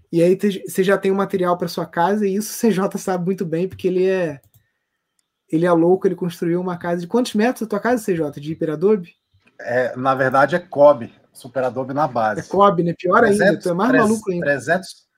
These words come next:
Speaker 2: trezentos metros quadrados. <laughs>
Speaker 1: Trezentos metros quadrados de Cob, o cidadão é um cruzamento de tatu com o ser humano, né?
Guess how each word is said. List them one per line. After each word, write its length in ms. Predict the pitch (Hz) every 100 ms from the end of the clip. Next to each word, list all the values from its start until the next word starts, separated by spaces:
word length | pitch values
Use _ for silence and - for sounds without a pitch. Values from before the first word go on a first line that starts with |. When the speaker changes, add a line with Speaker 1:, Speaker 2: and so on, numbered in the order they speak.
| _ _ _
Speaker 2:
trezentos 480 | - 143 123 185 190
metros 240 | 185 180
quadrados. 460 | - 170 127 120 - -
<laughs> 1700 | - - 156 165 151 - 147 _ _ _ _ _ 170 - 269 - - _ _ _ _ _ _ _ _ _ _ _ - - - - - _ _ -
Speaker 1:
Trezentos 480 | 180 175 202 226
metros 220 | 220 226 226
quadrados 380 | 214 190 202
de 80 | 180
Cob, 640 | - 180 175 214 208 233 -
o 100 | 196
cidadão 720 | 185 220 196 185 160 180 208 208
é 80 | 190
um 80 |
cruzamento 640 | 190 202 208 208 190 208 202
de 100 | 185
tatu 520 | 220 202 - 208 240
com 120 | -
o 40 |
ser 200 | 220 247
humano, 400 | 240 185 147 143
né? 140 | 143